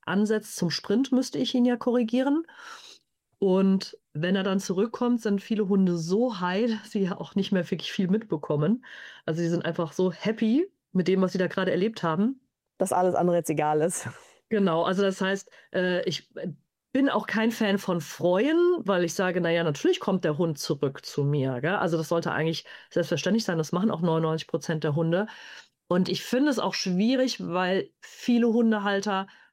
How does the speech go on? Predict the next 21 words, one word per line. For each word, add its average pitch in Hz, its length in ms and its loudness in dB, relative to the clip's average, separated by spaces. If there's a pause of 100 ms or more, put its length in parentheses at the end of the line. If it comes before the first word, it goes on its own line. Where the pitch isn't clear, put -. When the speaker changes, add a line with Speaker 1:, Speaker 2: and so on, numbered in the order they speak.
(260)
Speaker 1:
haben 240 360 2
ja 262 180 4
ein 185 400 0 (360)
Potpourri 262 600 -2
an 208 220 -4
Gefühlen 233 500 2
in 143 140 2
dem 131 140 0
Moment. 117 380 -4 (160)
Von 196 480 0 (320)
Erleichterung, 294 920 0
Freude, 269 880 0
Zorn, 269 760 0
Scham. 285 760 2 (340)
<laughs> - 340 -14
Jetzt - 240 -4
ist 392 200 -4
ja 277 80 0
alles 269 240 -4
dabei, 220 340 0
ja. 180 220 2